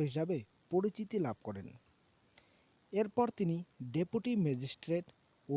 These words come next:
ডেপুটি কালেক্টর পদে সরকারি চাকরি করা শুরু করেন। সারা জীবন তিনি অত্যন্ত নিষ্ঠার সাথে কাজ করে যান। স্বীকৃতিস্বরূপ ব্রিটিশ সরকার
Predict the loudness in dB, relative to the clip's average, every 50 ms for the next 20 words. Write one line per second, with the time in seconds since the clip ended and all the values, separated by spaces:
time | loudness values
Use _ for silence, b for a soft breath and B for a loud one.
0 | 2 2 2 -2 -2 -2 -2 -2 -4 -2 -2 -4 -4 -2 -2 -2 -2 -2 -4 -2
1 | -2 -2 -2 0 -2 0 2 2 0 0 -2 -8 _ _ _ _ _ _ _ _
2 | _ _ _ _ _ _ _ -4 -2 -2 -2 -2 -2 2 2 4 4 4 2 0
3 | -2 -2 0 -2 -2 0 2 0 0 0 0 2 2 0 2 0 -2 -4 -4 -8
4 | -10 -16 -18 _ _ _ _ _ _ -20 -20 -20 _ -20 _ _ -8 -8 -4 0
5 | 4 6 6 4 4 2 2 4 4 4 4 2 2 0 0 -2 -4 -10 -12 _
6 | -4 -4 -4 2 _ 4 4 4 4 4 4 4 4 2 -4 _ _ 0 2 2
7 | 2 0 -2 -2 -4 -2 -2 0 -2 0 0 0 -2 -2 -2 -4 -4 -4 -4 -2
8 | -2 -2 -2 -4 -6 -6 -8 -10 -12 -18 _ _ _ _ _ _ _ _ -20 B
9 | B B B B B B B -4 0 0 0 0 0 -2 -2 2 2 2 4 4
10 | 2 2 2 -2 -6 -8 -8 -4 -4 -6 -4 -2 0 0 2 2 2 0 0 0
11 | -2